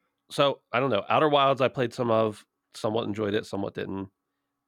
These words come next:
Don't really care about W R C. Journey to the Savage Planet, I played, and reviewed, actually. I think I reviewed it pretty well. I remember liking it. It wasn't like, there were a lot of issues with it, but it was, um, it was fun. And, uh, the humor in it was really good for about the first two hours.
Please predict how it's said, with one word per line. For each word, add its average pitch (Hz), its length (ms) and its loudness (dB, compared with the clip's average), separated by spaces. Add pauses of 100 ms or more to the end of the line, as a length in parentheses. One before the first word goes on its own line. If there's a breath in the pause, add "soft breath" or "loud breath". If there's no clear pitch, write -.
(120)
Don't 127 180 0
really 113 180 0
care 107 200 -4
about 98 240 0
W 95 240 -4
R 92 100 -2
C. 90 400 -8 (180)
Journey 147 220 2
to 202 100 -2
the 190 80 2
Savage 175 300 -2
Planet, 143 300 0
I 139 80 -2
played, 160 500 -6 (460)
and 117 220 2
reviewed, 107 340 -2
actually. - 400 -6
I 120 80 -8
think - 420 -8
I - 60 -2
reviewed 135 340 -4
it - 100 -6
pretty 127 180 -6
well. 123 200 0
I 127 60 0
remember 113 300 -4
liking 104 360 -4
it. 160 200 -2
It - 80 -8
wasn't 107 300 -4
like, 95 280 -8 (540)
there 139 100 0
were 113 40 2
a 104 40 4
lot 101 100 4
of 104 80 -4
issues 113 300 -6
with 123 160 -4
it, 147 160 -2
but 98 140 -4
it 95 100 -6
was, 92 240 -8
um, 85 360 -10 (440)
it 117 60 -6
was - 120 -4
fun. 92 540 -4 (260)
And, 90 480 -10 (560)
uh, 120 60 -6
the 107 120 -8
humor 165 360 2
in 156 80 2
it 160 100 2
was 104 180 0
really 117 340 2
good 127 380 2
for 147 140 -6
about 101 280 -2
the - 60 -10
first - 340 -8
two - 180 -4
hours. 110 480 -4